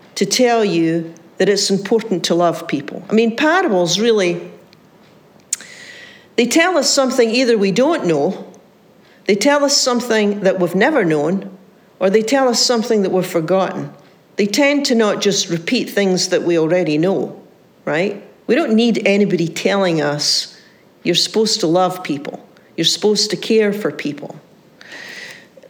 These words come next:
That doesn't make any sense, right? We, we don't need people telling us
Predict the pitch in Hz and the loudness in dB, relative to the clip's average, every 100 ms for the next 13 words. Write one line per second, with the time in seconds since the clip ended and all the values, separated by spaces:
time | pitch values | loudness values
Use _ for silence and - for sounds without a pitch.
0 | - - - 208 254 247 208 226 220 208 | -20 -20 -2 2 2 2 0 2 2 0
1 | 196 202 160 165 262 208 151 - - - | 2 0 0 0 0 -2 -4 -8 -6 -6
2 | - - 170 202 220 202 226 214 254 302 | -8 -2 0 0 -2 -2 -2 2 2 2
3 | 294 226 240 277 277 - 262 233 202 202 | 2 2 4 2 0 0 -2 0 -2 0
4 | 233 214 214 190 151 143 160 - - - | 0 2 2 2 0 0 0 -2 -2 -4
5 | - | -10